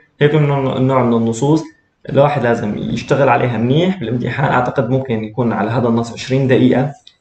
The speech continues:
يعني إذا بنحكم إنه الامتحان كله ستين أو سبعين دقيقة، فإذا الواحد حط عشرين لخمسطعش، من خمسطعش لعشرين دقيقة على هذا النص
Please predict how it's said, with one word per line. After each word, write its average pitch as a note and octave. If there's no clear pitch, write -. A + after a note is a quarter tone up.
يعني G#2+
إذا G#2
بنحكم G#2+
إنه G#2+
الامتحان A#2
كله A2
ستين G#2
أو A2
سبعين A2
دقيقة، G#2+
فإذا A2+
الواحد C#3+
حط -
عشرين B2
لخمسطعش، A#2+
من A#2
خمسطعش B2+
لعشرين C3+
دقيقة G#2+
على G#2+
هذا D3+
النص D#3+